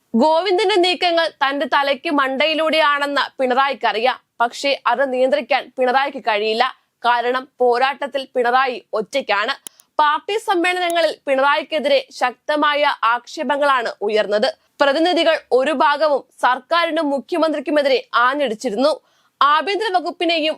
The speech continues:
പോലീസിനെയും രൂക്ഷമായി വിമർശിച്ചും പാർട്ടി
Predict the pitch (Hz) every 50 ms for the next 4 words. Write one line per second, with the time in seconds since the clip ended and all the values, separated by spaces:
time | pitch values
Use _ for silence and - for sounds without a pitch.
0 | - _ - 277 262 269 269 277 320 339 - 302 302 311 285 277 262 - 208 254
1 | 262 269 247 - - 339 330 - 208 208 294 262 269 262 269 269 - 302 233 -
2 | 262 214 185 _ _ _ _ _ _ - 269 277 277 294 277 - 381